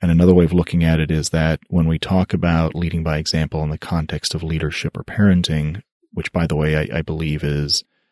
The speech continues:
a role in a context where we are also leaders, we're talking about virtuous behaviors, kind of fundamental human truths about interaction and how we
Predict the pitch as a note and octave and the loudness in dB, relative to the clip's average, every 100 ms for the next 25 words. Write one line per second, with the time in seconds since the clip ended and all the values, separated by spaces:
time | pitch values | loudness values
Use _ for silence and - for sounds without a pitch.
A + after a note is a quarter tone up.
0 | _ _ _ _ _ _ _ _ - F2 | _ _ _ _ _ _ _ _ -2 0
1 | E2 E2+ E2 D2+ - E2+ D#2+ D#2+ D#2+ D2+ | 0 -2 -4 -8 -8 0 2 4 2 0
2 | D#2+ - D#2+ D2 E2 - D#2+ D2+ D#2+ D2+ | -2 -4 -4 -4 -4 -4 -4 -4 -4 -4
3 | D#2 - F2 D#2 - - - - G#2 F2 | -4 0 0 0 -4 -8 -10 -10 -6 -4
4 | E2 D#2 D2+ - _ _ _ _ - A#2+ | -2 -4 -6 -10 _ _ _ _ -2 0
5 | - C#3+ D3 A#2+ G2+ F2+ _ _ _ - | 2 0 2 2 2 0 _ _ _ -6
6 | D#2 F2 - D2+ - D#2+ D2 C#2+ B1+ - | 0 0 0 -6 -6 -6 -4 -4 -6 -8
7 | - - _ _ _ _ _ _ - G#2+ | -6 -6 _ _ _ _ _ _ -8 -4
8 | G#2 - A2 A2+ F#2 F2 E2 F2 E2 E2 | -4 2 4 4 4 0 0 -2 0 -2
9 | - - - F2+ E2+ D#2+ - F2 D#2+ - | -4 -16 -6 -4 -2 -4 -4 -4 -4 -4
10 | - - - D#2+ D#2 D#2+ D2+ - E2 D2+ | -6 -8 -8 -4 -2 -2 -4 -2 -2 0
11 | D#2 D2+ - D#2+ D2+ D2+ F2 _ D#2 D#2 | -2 -4 -6 -4 -4 -6 -10 _ -4 -2
12 | D2+ D2+ D2+ _ _ _ _ _ - F#2 | -2 -2 -6 _ _ _ _ _ -6 0
13 | F2+ E2+ E2 D#2+ E2 | 2 2 0 -2 -6